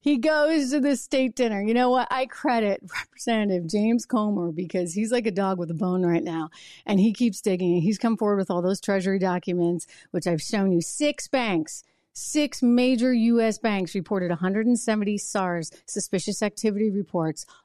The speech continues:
all related to Hunter Biden and his various companies. Anyway, turns out there were, like, lots of emails that we don't know about. Emails from Robert L. Peters. That would be the, uh, how do we say,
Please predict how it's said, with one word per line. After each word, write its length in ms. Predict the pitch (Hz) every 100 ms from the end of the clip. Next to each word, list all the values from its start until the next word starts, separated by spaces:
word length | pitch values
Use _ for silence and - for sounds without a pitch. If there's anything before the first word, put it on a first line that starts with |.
| _
all 340 | 190 208 240
related 720 | 262 277 285 330 294 254 233 240 _ _ _ _
to 480 | - 285 254 220 262 - _
Hunter 440 | - 214 220 226 220
Biden 500 | 247 269 220 180 175
and 200 | 190 196
his 220 | 214 180
various 400 | 185 196 196 190
companies. 440 | 247 240 208 175
Anyway, 300 | 160 285 311 - - _
turns 240 | 339 427 539
out 80 | 320
there 120 | 220
were, 100 | 202
like, 220 | 185 175 - _
lots 300 | - 208 254
of 80 | 285
emails 540 | - 302 311 233 175 156
that 120 | 196
we 120 | 240
don't 180 | 294 277
know 160 | 294
about. 340 | 339 196 165 - _ _ _ -
Emails 520 | 311 311 277 247 226 - -
from 440 | 240 - 247 220 - _
Robert 420 | 240 277 311 311
L. 200 | 262 262
Peters. 480 | - 294 220 175 - - - -
That 240 | 214 254
would 180 | 302 240
be 320 | 254 240 214
the, 320 | 202 202 196
uh, 140 | 180 170
how 180 | - 254
do 80 | 233
we 80 | 196
say, 360 | - 175 156